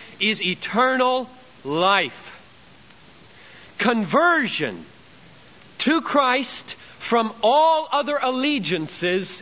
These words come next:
is at stake in the missionary cause. "For there is salvation in no other, for no other name is under heaven given among men by which we must be saved, save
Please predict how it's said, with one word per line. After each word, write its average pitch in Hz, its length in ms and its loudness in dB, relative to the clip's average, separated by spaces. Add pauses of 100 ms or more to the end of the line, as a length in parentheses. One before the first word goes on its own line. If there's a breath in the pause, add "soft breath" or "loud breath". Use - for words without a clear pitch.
(100)
is 240 380 -2
at 202 200 -2
stake 220 680 -4
in 185 160 0
the 180 80 0
missionary 190 580 0
cause. 117 640 -2 (360 loud breath)
"For 156 240 0
there 196 200 2
is 240 220 -2
salvation 214 840 0
in 180 240 -2
no 165 240 2
other, 226 320 0 (520 loud breath)
for 165 240 0
no 202 260 2
other 247 240 0
name 240 680 0 (600)
is 208 280 0
under 202 300 0
heaven 233 800 -2
given 247 320 0
among 226 400 0
men 233 360 0
by 220 280 2
which 220 380 -4
we 208 200 -2
must 196 420 -2
be 180 120 -6
saved, 170 540 -4
save 151 580 -4